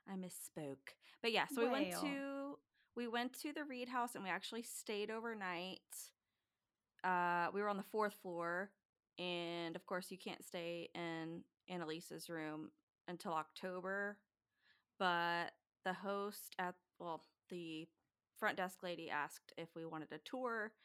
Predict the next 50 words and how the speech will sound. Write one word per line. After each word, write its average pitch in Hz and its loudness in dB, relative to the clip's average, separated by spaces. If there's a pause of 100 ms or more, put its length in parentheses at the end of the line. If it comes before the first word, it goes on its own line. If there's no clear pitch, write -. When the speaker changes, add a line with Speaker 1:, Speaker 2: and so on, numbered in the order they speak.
(320)
Speaker 1:
and 196 -2
we 180 -2
were 175 -2
like, 151 -4
"Heck 214 -4
yeah," 247 2
and 185 -2
she 202 -4
said 196 -2
she 208 -2
would 180 -2
give 175 0
us 180 -4
one 170 -2
if 170 -6
anybody 165 -2
c-, - -18 (120)
became 175 -4
available 160 -2
and 151 -4
they'd 151 -6
give 147 -8
us - -10
a 180 -12
call, 156 0
but 139 0 (160)
unfortunately 160 -4
that 139 -2
didn't 185 -6
happen. 254 0 (400)
But 185 0
we 185 0
did 220 -2
have 226 2
some 202 -4 (200)
great 208 2
steak, - 0 (440)
uh, 175 4 (140)
at 156 4
Hennen's, 233 -2
which 240 -8
is 226 -6
really 220 -2
good, 214 2 (100)
and 170 2
we 185 -4
got 180 2
to - -12
see 202 -8
Speaker 2:
I - -2